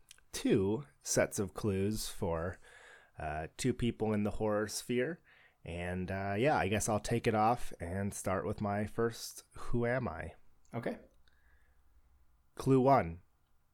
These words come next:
Speaker 1: I am of Australian nationality.
Speaker 2: Okay. Uh, and, and we are to be clear. Oh, I guess we, it doesn't necessarily,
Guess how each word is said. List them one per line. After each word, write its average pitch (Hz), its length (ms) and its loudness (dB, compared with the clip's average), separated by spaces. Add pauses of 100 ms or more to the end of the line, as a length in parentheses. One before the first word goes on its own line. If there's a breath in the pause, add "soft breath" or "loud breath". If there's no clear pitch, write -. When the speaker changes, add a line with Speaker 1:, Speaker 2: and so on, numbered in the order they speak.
(680)
Speaker 1:
I 110 120 4
am 117 420 2
of 87 120 -4
Australian 139 1000 4 (180)
nationality. 104 960 -2 (1000)
Speaker 2:
Okay. 104 280 -6 (220)
Uh, 135 340 4
and, 151 240 -8
and 160 220 4
we 156 100 10
are 156 220 8 (180)
to 139 100 -4
be 123 260 0 (260 loud breath)
clear. 139 320 -4
Oh, 214 180 4
I 269 80 6
guess 254 140 2
we, 240 140 2
it 175 160 -2
doesn't 208 320 4
necessarily, 160 580 0